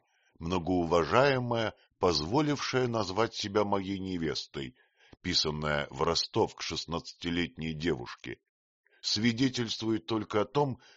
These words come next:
что она честью дорожила, и нелегко было вырвать у неё полунамёк на готовность вступить в брак, так что искателю её руки приходится подчёркивать молодой девушке слово,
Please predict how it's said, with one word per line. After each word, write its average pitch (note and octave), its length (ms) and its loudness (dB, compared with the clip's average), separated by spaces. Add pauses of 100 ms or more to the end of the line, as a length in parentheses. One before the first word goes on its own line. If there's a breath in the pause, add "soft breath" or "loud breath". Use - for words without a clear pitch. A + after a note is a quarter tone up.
что - 320 4
она A2 280 2 (100)
честью - 580 0
дорожила, D2+ 640 -2 (480)
и A#2+ 140 0
нелегко C#3 640 0
было C3+ 280 2
вырвать B2+ 560 -2
у A#2 100 -2
неё A#2+ 300 0
полунамёк B2 880 0
на E2 100 -2
готовность F2 720 -2
вступить - 580 -8
в B1 100 -14
брак, E2+ 520 0 (320 loud breath)
так D2 200 -2
что - 400 -4
искателю D2+ 720 2
её D2 300 -4
руки C#2+ 500 -6 (460)
приходится C#3 800 0
подчёркивать A#2 920 -2
молодой D#2+ 420 -2
девушке D#2 520 -4
слово, F#2+ 560 2